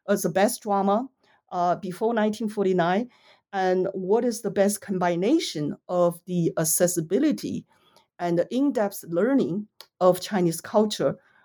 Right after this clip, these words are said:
uh, in the theater, uh, history after nineteen forty-nine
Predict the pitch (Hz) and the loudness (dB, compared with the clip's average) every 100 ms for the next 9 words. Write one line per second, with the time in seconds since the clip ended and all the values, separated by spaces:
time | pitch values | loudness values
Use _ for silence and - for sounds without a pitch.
0 | _ 180 160 - 190 180 - 220 196 175 | _ -2 0 2 0 0 0 0 2 0
1 | 156 - 165 160 - - - 165 170 202 | -2 -2 0 0 0 -4 0 0 0 -2
2 | - 220 240 - 165 156 170 175 160 156 | -2 2 2 0 -2 0 0 0 -4 -2
3 | 160 160 151 180 156 | -2 0 2 2 0